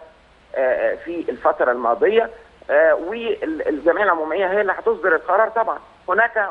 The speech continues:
وضع تاني آخر، هناك تشكيل وزاري جديد أو في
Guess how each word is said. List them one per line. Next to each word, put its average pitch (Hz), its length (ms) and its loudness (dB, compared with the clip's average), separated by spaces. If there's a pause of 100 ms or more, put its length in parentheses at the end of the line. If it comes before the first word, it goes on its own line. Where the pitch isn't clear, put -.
وضع 190 280 -2
تاني 180 300 -6
آخر، 180 380 -4
هناك 202 140 -6
تشكيل 185 440 -10
وزاري 156 460 2 (320)
جديد 151 380 0
أو 135 140 4
في - 120 -16